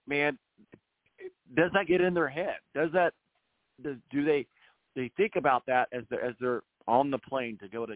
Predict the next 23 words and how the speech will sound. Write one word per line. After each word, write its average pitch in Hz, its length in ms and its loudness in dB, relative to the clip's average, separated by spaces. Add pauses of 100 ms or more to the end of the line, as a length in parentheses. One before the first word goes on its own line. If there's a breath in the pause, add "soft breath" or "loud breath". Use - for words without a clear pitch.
Kansas 113 280 -10 (100)
City, 104 240 0
as 110 160 -2
they're 110 100 -4
getting 131 300 0
ready 120 320 2 (340 soft breath)
for 147 180 4
this 135 160 -2 (100)
game, 120 260 0 (240 soft breath)
and 143 160 -2
they're, 147 120 2
if 123 140 -12
they're 143 120 0
in 139 80 0
their 131 80 -2
locker 123 320 4
room, 113 200 -4
all 147 200 0
that 160 240 -2
da-, 139 280 0 (120)
downtime 131 580 0
that 110 140 -6
they're, 117 160 -6